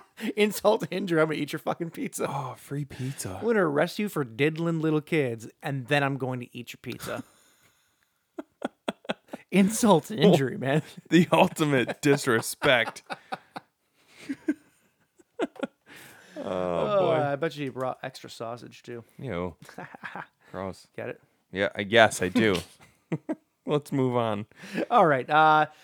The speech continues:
Speaker 1: first movie we're talking about tonight, uh, Evil Ed, not to be mistaken with Evil Dead, which,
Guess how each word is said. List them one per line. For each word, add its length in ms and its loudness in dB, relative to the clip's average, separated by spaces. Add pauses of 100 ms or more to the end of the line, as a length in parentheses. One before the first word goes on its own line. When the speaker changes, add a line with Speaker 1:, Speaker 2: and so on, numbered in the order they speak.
(640)
Speaker 1:
first 220 0
movie 160 0
we're 140 -4
talking 240 4
about 120 -8
tonight, 300 -10
uh, 200 2 (100)
Evil 440 2 (220)
Ed, 560 2
not 240 -2
to 60 -12
be 100 2
mistaken 560 -2
with 240 -4
Evil 300 -2
Dead, 480 -2 (440)
which, 300 0